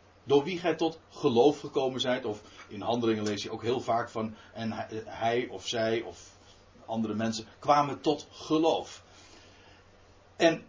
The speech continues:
in al die gevallen dat dat zo weergegeven wordt, staat dat er eigenlijk niet. Dan staat er gewoon, door wie gij gelooft. Hier ook.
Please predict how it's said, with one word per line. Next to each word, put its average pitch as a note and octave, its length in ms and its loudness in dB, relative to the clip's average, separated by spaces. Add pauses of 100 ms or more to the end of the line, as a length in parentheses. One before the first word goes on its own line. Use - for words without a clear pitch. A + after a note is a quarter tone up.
in D3+ 280 -2 (340)
al C#4+ 200 10
die D4+ 120 10
gevallen B2+ 460 6
dat D#3 180 6
dat B2+ 220 0
zo B2+ 340 4
weergegeven F3 720 -2
wordt, A#3 280 -4 (220)
staat A3 340 2
dat F#3 160 0
er - 80 -4
eigenlijk G#2 380 -6
niet. D3 380 -8 (340)
Dan B2+ 100 -8
staat F#3 200 0
er C3+ 60 -10
gewoon, B2 400 -4 (360)
door G3+ 180 4
wie G3+ 140 -2
gij B2 200 0
gelooft. - 480 -4 (360)
Hier F3+ 240 4
ook. - 160 -6